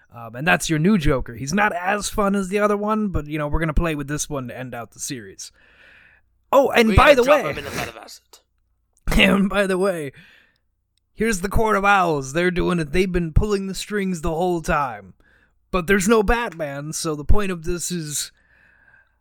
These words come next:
Speaker 1: I don't know, figure it out for yourself. <laughs>
Speaker 2: I like the fact that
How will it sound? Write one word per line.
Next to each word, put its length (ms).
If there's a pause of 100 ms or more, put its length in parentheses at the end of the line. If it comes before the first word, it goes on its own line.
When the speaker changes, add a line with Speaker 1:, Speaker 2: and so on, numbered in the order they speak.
(400)
Speaker 1:
I 160
don't 120
know, 140
figure 300
it 60
out 160
for 100
yourself. 380
<laughs> 280 (2250)
Speaker 2:
I 180
like 340
the 80
fact 340
that 320